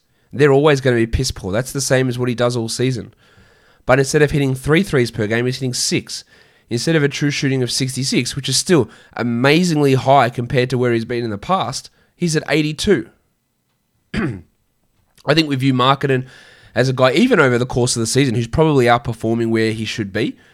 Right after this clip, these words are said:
um, averaging twenty points on, yeah, fifty-two percent shooting.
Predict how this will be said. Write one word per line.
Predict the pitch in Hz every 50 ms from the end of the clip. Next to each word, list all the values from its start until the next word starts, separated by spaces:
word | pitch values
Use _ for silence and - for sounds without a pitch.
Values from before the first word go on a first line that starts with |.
| _ _ _ _ _
um, | - 107 110 113 113 113 113
averaging | 95 113 113 113 113 113 117 110 107
twenty | - - 135 120 117 117
points | 117 117 117 117 113 113 113 - -
on, | - 107 107 107 107 107 107 110 110 110 107 -
yeah, | - 107 104 104 101 104 104 101
fifty-two | 101 - - - - - - - - 160 151 - 127 127 - - 143 139
percent | 147 139 156 143 135 131
shooting. | - - 165 214 277 269